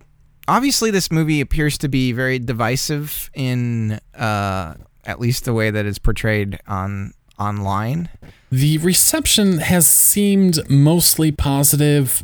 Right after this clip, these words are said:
Speaker 2: though also mixed, if that makes sense.
Speaker 1: Right. And, like, I feel like I wanna preface any of this before we talk about it and just say that, like, you know, you can like a movie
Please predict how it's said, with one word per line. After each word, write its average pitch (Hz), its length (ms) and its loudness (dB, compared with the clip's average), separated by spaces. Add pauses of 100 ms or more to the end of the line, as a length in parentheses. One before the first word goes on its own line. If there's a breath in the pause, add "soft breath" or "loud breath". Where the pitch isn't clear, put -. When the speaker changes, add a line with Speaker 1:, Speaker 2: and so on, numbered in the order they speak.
(240)
Speaker 2:
though 120 640 4 (100)
also 120 380 4
mixed, 110 540 4
if 117 160 -2
that 117 200 0
makes 131 240 2
sense. 151 440 2 (320)
Speaker 1:
Right. 98 440 0 (720)
And, 160 280 2
like, 170 220 0 (220)
I 170 80 2
feel 294 240 -2
like 208 160 -2
I - 40 -2
wanna 190 220 2
preface 170 580 2
any 185 280 2
of 139 180 0
this 123 240 -2
before 127 320 -2
we 113 80 -2
talk 113 240 0
about 98 260 -2
it 98 160 -6
and 110 140 -6
just 156 220 -4
say 143 180 0
that, 123 180 -2
like, 120 300 -4
you 196 160 -6
know, 170 80 0
you 170 220 0
can 156 420 -2
like 135 320 -4
a 202 60 -2
movie 214 520 -6